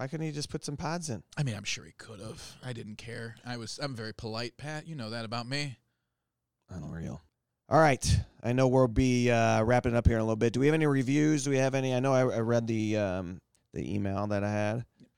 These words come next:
Speaker 2: We're down to about two weeks left until, uh, K J from Elmhurst is gonna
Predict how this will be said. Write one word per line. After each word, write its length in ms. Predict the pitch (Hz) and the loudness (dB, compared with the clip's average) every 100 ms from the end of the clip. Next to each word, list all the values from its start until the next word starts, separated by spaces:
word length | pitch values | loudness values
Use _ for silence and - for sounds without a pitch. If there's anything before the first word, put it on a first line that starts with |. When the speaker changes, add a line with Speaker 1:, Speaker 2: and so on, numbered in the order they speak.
| _ | _
Speaker 2:
We're 100 | 120 | -10
down 200 | 113 127 | -4 -4
to 60 | 131 | -4
about 260 | 123 117 - | -4 -6 -8
two 160 | - | -8
weeks 300 | 131 135 - | -6 -6 -6
left 300 | 120 147 - | -4 -6 -8
until, 360 | 113 - 117 107 | -10 -6 -6 -4
uh, 320 | 104 101 101 - | -6 -6 -8 -8
K 200 | 131 120 | -6 -4
J 200 | 117 104 | -4 -6
from 160 | 107 | -6
Elmhurst 420 | 127 143 101 - | -6 -6 -8 -10
is 80 | 101 | -10
gonna 440 | - 101 95 95 | -10 -8 -8 -10